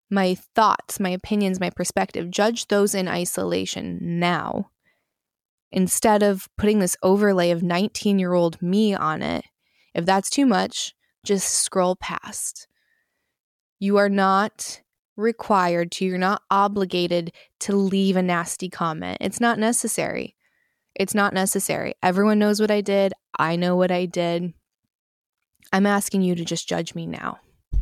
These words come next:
for who I am. So, with that being said, who am I? And that is the question I ask myself a lot. And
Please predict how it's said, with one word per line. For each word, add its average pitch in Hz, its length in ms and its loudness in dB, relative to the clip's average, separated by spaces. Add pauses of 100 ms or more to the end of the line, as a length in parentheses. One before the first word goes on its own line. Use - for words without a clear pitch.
(680)
for 185 140 0
who 180 180 2
I 165 120 -2
am. - 320 -10 (2750)
So, 208 360 4
with 185 140 2
that 220 240 4
being 185 300 0
said, 185 480 0 (1000)
who 262 220 4
am 262 240 4
I? - 340 -2
And 190 160 -4
that 196 140 -2
is 214 180 0
the 208 180 -4 (200)
question 202 640 -2 (180)
I 180 160 2
ask 190 240 -2
myself 196 400 -4
a 202 40 -2
lot. 196 380 0 (1800)
And 196 540 0